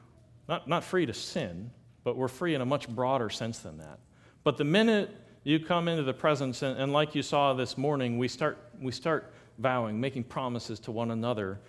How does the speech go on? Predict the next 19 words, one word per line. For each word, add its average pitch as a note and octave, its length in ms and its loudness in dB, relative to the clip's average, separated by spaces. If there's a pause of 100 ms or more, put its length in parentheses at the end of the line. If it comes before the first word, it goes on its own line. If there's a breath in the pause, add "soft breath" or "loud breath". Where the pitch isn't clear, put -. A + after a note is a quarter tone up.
(120)
that C#3+ 160 0
freedom G#3 320 0
starts C#3 280 -2
shrinking - 540 -4 (580 soft breath)
because C3 280 2
now F#3+ 320 6
we're D#3+ 140 4
stuck A#3 340 2
with F3 120 0
one B2 140 0
another. G2 400 -6 (800 soft breath)
With, B2+ 160 2
with C3+ 320 2
all G3+ 220 8
of G#3 100 4
our F#3+ 120 8
problems, E3+ 640 4
we're F3 100 4
stuck. F3 400 4